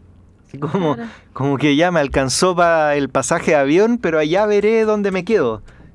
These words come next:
Speaker 1: Y claro, Qatar no es como Europa, que por veinte mil pesos pueden dormir en una buena hostal,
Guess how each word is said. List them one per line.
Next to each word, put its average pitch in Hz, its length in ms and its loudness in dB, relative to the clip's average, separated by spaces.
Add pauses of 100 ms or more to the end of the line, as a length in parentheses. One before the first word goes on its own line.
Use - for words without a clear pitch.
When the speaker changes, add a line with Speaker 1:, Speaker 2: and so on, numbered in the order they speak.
(100)
Speaker 1:
Y 120 100 -4
claro, 156 420 2
Qatar 139 380 -2
no 131 180 -2
es 143 120 -2
como 165 640 -2
Europa, 170 760 -2
que 139 460 -2
por 123 380 -6
veinte 131 360 -4
mil 127 180 -2
pesos 160 500 -2
pueden 147 260 -2
dormir 139 400 0
en 143 140 -2
una 131 400 -2
buena 143 320 -2
hostal, 151 480 -4